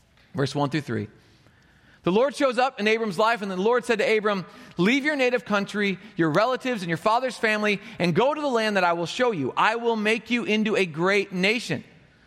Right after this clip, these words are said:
I'll bless you and make you famous." Now, that's not like Instagram famous, all right? We're not talking like, "Abram, you are gonna have so many followers. You're gonna get a blue check mark, you're verified," or whatever it is on the,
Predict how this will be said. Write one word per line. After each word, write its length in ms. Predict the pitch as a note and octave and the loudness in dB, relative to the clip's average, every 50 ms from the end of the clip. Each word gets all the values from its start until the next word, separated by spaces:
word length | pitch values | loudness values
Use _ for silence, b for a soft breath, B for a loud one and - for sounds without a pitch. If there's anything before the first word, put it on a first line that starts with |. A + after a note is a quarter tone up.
| B B B B | B B B B
I'll 140 | - B2 G3 | 0 0 0
bless 360 | D#3 F3 A3 A#3+ C4 - - | 2 0 0 0 0 -2 -4
you 240 | B3 B3+ B3+ B3+ G#3+ | -4 -4 -2 -2 -2
and 120 | - F3+ F3+ | 0 0 0
make 260 | F#3 F#3+ F#3+ - - | 0 0 -2 -2 -4
you 80 | G3+ G3 | -4 -4
famous." 920 | - - - - - F#3+ A#3+ B3+ A#3+ G#3 D#3+ B2+ G#2+ - - - - - _ _ B B B B D3+ B | -4 -6 -10 -6 -2 0 0 2 2 0 0 -2 -4 -8 -12 -14 -16 -18 _ _ B B B B -2 B
Now, 120 | G3 G3+ | 2 2
that's 200 | G3+ A3 A#3 - | 2 2 0 0
not 240 | A#3+ B3+ A#3+ G3+ F#3+ | 0 0 0 0 0
like 280 | G3+ G3 F#3 E3+ - - - - - - - _ - | 2 2 2 0 -4 -10 -20 -20 -20 -20 -20 _ -4
Instagram 520 | - E3 E3 - - E3+ D3 D3+ C#3 C3 - | -2 -2 -2 -2 -4 -2 0 0 0 -2 -2
famous, 380 | - C3+ B2 A2+ G#2+ F#2+ - | -2 -2 -2 -2 -4 -6 -4
all 100 | - B2 | 0 2
right? 220 | B2+ C3+ C3+ C3 - B B B B B B B B B B | 2 2 2 0 -4 B B B B B B B B B B
We're 100 | - E3 | 0 2
not 140 | F#3 G3+ F#3+ | 2 2 2
talking 300 | - A3+ G#3+ G3+ G#3 G#3+ | 2 0 0 0 0 0
like, 140 | G3+ F3 - - - - | 0 -2 -2 -4 -2 0
"Abram, 440 | F3 F#3+ G3 F#3+ G3 F#3+ F#3+ F#3+ - | 0 0 2 0 0 0 -2 -4 -4
you 260 | - D#3+ E3 G3 G#3 | -2 0 0 2 2
are 100 | G3 F3 | 2 2
gonna 180 | E3 E3+ E3 D#3+ | 2 0 0 2
have 160 | D#3 D#3+ D#3+ - | 0 0 0 -2
so 140 | - F#3 | -2 -2
many 180 | F3 F#3 G3 G3 | 0 0 0 -2
followers. 840 | G3 - F#3 F3 F3+ F3 F3+ F3+ F3+ F#3 F#3+ F#3+ - - - - B B B B B B | 0 0 0 2 2 0 0 -2 -2 -2 -2 -2 -4 -10 -16 -18 B B B B B B
You're 120 | E3 E3+ | -2 0
gonna 100 | E3+ F3+ | 0 0
get 100 | F3 E3 | 0 -2
a 40 | D3 | 0
blue 160 | C3 E3 F3+ | 0 -2 -2
check 280 | - - G3+ F#3 F#3 - | 0 0 -2 -2 -2 -2
mark, 280 | F#3 F#3 F#3 F3+ D#3+ | -2 0 0 -2 -2
you're 80 | D#3 C3+ | -4 -2
verified," 540 | C3 D#3+ E3 E3 E3+ - F3+ E3+ E3+ F3 E3 | 0 0 0 0 0 0 0 2 2 0 0
or 40 | |
whatever 280 | D3 C#3+ C#3+ D3 D3 D3 | 0 0 0 0 0 0
it 60 | D3+ | 0
is 260 | D3 D#3 D#3 - - | 0 -2 -2 -2 -4
on 180 | - D3 C#3+ C#3 | -4 -2 -2 -2
the, 120 | C3+ B2+ | -2 -6